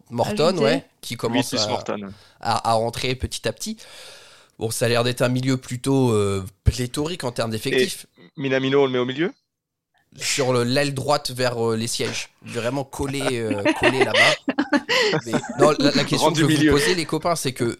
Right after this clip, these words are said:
Speaker 1: on a beaucoup de joueurs, mais par contre, c'est un, une population qui est assez âgée, euh, sur tous les joueurs qu'on a cités. Il y a beaucoup de trente plus quand même.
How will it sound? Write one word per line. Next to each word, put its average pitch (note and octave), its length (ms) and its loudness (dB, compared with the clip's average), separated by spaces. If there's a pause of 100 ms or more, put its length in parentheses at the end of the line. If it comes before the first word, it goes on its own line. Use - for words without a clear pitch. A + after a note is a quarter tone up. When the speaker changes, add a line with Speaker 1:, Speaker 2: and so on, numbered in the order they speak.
Speaker 1:
on A#2+ 180 -2
a A#2 80 2
beaucoup C3 340 -6
de B2+ 60 -8
joueurs, E3 160 2
mais B2+ 80 0
par B2 160 -2
contre, C#3+ 180 -4
c'est - 180 -6
un, G#2 540 -2
une G#2+ 140 -4
population A2+ 500 -2
qui - 80 -8
est B2+ 60 -4
assez - 240 -4
âgée, B2+ 360 -4 (220)
euh, A2+ 160 -4
sur A#2 220 -8
tous - 120 -14
les A#2 120 -4
joueurs A#2+ 220 -8
qu'on A#2+ 120 -8
a A#2+ 80 -4
cités. - 220 -6
Il D#3 60 -4
y C3 40 -4
a G#2+ 60 -2
beaucoup A2 260 -10
de A2+ 300 -2
trente C3+ 320 -4
plus - 260 -10
quand C#3 100 -4
même. G3 180 -6